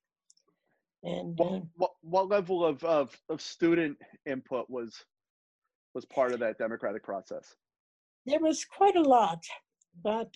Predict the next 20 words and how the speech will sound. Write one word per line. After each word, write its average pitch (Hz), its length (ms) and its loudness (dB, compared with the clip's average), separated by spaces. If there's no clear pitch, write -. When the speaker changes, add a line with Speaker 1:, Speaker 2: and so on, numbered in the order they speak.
Speaker 1:
um, 208 400 0
I 240 120 0
think 381 260 -2
the 277 80 -8
kids, - 440 -4
I'm, 254 200 0
I, 285 200 0
I'm, 262 160 -2
I'm 254 160 -2
really 247 240 0
eager 233 220 -4
<laughs> - 120 -2
to, - 200 2
when 262 240 4
I 247 140 6
read 269 180 6
the 254 140 -12
interviews 214 560 -4
that 175 100 -8
were 175 100 -12